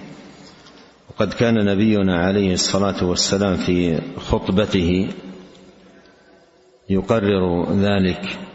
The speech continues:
مرات وكرات، يقول في أولها: "أما بعد، فإن أصدق الحديث كلام الله، وخير الهدى هدى محمد صلى الله عليه وسلم". وهذا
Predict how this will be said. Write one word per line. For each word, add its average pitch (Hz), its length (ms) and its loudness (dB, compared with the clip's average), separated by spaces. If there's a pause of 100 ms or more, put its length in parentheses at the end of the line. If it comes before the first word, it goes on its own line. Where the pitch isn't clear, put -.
(120)
مرات 95 500 0
وكرات، 90 720 0 (600)
يقول 104 380 0
في 85 180 0
أولها: 87 560 0
"أما 92 280 2
بعد، 92 260 0
فإن 92 360 2
أصدق 87 520 -2
الحديث 90 720 -2
كلام 87 320 0
الله، 82 320 0 (960)
وخير 95 480 0 (120)
الهدى 95 520 2 (300)
هدى 98 260 2
محمد 87 560 0 (260)
صلى 95 300 0
الله 90 240 0
عليه 82 340 0
وسلم". 78 500 -2 (1040)
وهذا 92 540 0